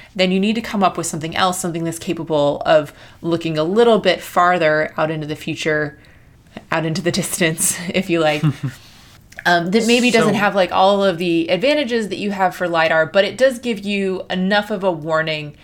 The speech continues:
Speaker 1: maybe if there's a big rock that's way out
Speaker 2: Yeah.
Speaker 1: in front of you, that you can make adjustments early enough on that it's not gonna be a big problem.
Speaker 2: So we're not talking about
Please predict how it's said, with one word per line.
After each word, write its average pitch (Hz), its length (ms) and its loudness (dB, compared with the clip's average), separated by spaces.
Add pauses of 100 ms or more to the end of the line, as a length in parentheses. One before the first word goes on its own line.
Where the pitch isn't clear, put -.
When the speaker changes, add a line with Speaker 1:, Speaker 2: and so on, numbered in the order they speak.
(200)
Speaker 1:
maybe 165 280 -2
if 165 100 -4
there's 156 220 -2
a 160 60 -6
big 143 540 -6
rock 156 480 -10 (260)
that's - 420 -8 (100)
way 165 260 -4
out 160 160 2
Speaker 2:
Yeah. 156 60 -4
Speaker 1:
in 156 40 -8
front 156 260 -4
of 151 100 -8
you, 156 220 -6
that 156 120 -8
you 180 160 -4
can 160 280 -6
make 160 240 -6
adjustments 151 720 -8
early 151 300 -8
enough 143 300 -12
on 147 480 -10
that 160 240 2
it's - 160 -10
not 147 160 -8
gonna - 160 -12
be - 160 -14
a - 40 -12
big - 200 -12
problem. - 400 -8 (600)
Speaker 2:
So 165 200 0
we're 170 160 -2
not 165 220 0
talking 147 340 -2
about 123 400 0